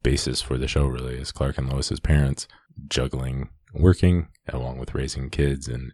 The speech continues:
and all that. So I would expect a lot of that in the show, and that's something that was handled well here and something I'd like to see more of. But yeah,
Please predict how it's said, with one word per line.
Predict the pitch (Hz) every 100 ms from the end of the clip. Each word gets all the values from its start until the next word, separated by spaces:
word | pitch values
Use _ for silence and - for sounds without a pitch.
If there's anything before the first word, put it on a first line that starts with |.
| _
and | 69
all | 65 64
that. | 67 65 -
So | - 64 - - _ _ -
I | 92
would | 92
expect | 82 - 73 -
a |
lot | 67 67 67
of | 64
that | 62 -
in | 67
the |
show, | - 65
and | 65 65
that's | 67 - -
something | - 78 71
that | 60
was | -
handled | 71 65
well | 64 67
here | - 65 64
and | 64
something | - 65
I'd | 64
like | 62 -
to | -
see | 65 64 - _ _ -
more | 135 60
of. | 62 - - _ -
But | - -
yeah, | -